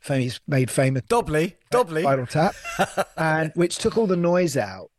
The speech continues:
Speaker 1: And what happened is it, it, it muffles it, and then it goes back
Speaker 2: Yeah, it
Speaker 1: through
Speaker 2: takes
Speaker 1: a,
Speaker 2: the top off. Yeah.
Speaker 1: goes back through another sort of thing that puts all the top back on, but without the hiss.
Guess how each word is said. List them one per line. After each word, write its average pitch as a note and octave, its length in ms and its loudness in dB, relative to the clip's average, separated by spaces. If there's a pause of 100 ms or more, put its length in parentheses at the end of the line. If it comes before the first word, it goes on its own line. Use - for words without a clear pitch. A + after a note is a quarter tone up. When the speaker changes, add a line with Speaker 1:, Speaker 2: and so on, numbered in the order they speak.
(220)
Speaker 1:
And D3 180 0
what F3 140 2
happened C3+ 280 -2
is B2+ 140 -4
it, C#3+ 140 -4
it, D3+ 180 -4 (140)
it E3 140 -4
muffles E3 500 0
it, G#2+ 180 -2
and C#3+ 80 0
then D3+ 80 4
it D3+ 60 -6
goes D3+ 220 2
back - 260 -2
Speaker 2:
Yeah, A2+ 120 -4
it G#2 100 -2
Speaker 1:
through C#3+ 100 4
Speaker 2:
takes C#3 140 0
Speaker 1:
a, C#3+ 40 -12
Speaker 2:
the - 60 -14
top C#3+ 240 -6
off. - 300 -10
Yeah. A#2+ 80 -14
Speaker 1:
goes E3 180 2
back - 300 -2
through D#3+ 180 0
another D3+ 380 0
sort C3+ 220 -2
of A#2 100 -6 (640)
thing C#3 320 0
that B2+ 160 -4 (320)
puts - 360 -6
all D3 140 4
the C3+ 100 2
top - 220 0
back C3 220 -2
on, B2+ 180 2
but B2 120 -2
without B2+ 280 0
the A2 80 -6
hiss. G2 340 -4